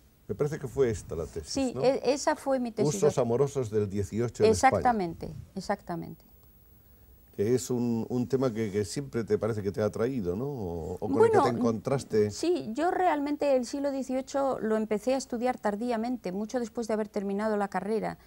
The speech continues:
Speaker 2: El siglo dieciocho me empezó a interesar porque yo tenía grandes lagunas sobre ese siglo. Es decir, mm, empecé a interesarme por él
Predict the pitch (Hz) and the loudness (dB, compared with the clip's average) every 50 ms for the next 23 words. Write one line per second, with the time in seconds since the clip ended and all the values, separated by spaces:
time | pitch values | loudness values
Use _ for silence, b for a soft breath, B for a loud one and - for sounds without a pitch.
0 | b b b b b b - 202 202 196 - 247 254 277 262 269 262 262 - 247 | b b b b b b -8 -8 -6 -6 -6 -4 -4 -4 -4 -4 -4 -6 -4 -6
1 | 254 254 - - 247 233 226 220 214 - 208 - - 247 254 254 - 233 214 214 | -6 -6 -4 -4 -4 -4 -4 -4 -4 -6 -6 -6 -6 -6 -6 -4 -2 -2 -2 -2
2 | 202 - - 247 247 240 - - 214 - 214 202 233 233 - 247 240 247 247 233 | -2 -2 0 -2 -2 -2 -4 -8 -6 -6 -4 -6 -4 -4 -2 -2 -2 -2 -2 -2
3 | 214 208 214 226 247 254 262 240 233 220 - - 185 180 180 185 226 247 247 233 | -2 2 4 4 4 4 2 0 -2 -2 -2 -2 -2 -2 0 0 -2 -2 -2 -2
4 | 214 202 214 240 - - B B B B B B B B B - - - 208 190 | -2 -2 -2 -4 -6 -10 B B B B B B B B B -10 -2 2 2 4
5 | 190 185 190 208 214 - - 214 202 196 190 - - 277 285 262 - 160 - - | 4 4 4 4 4 2 2 2 2 2 2 0 0 0 0 0 -2 -4 -6 -6
6 | - - - _ _ - b b b b b b b b _ _ - - 214 233 | -8 -12 -18 _ _ -20 b b b b b b b b _ _ -4 -2 -2 0
7 | 226 247 233 - 247 226 220 - - - - - - 208 214 208 202 202 202 196 | 0 0 0 0 -2 -4 -4 -6 -8 -12 -16 -8 -4 -2 0 0 0 0 0 0
8 | 196 190 190 190 196 - - - 208 202 - 214 - 269 285 294 285 262 254 - | -2 -2 -2 -4 -4 -6 -4 -4 -2 0 0 0 2 2 2 2 0 -2 -2 -2
9 | - 202 196 190 - 254 262 262 262 240 - - 196 202 220 254 262 - | -2 -2 -2 0 0 0 0 0 0 -2 -2 -2 0 0 2 0 0 -2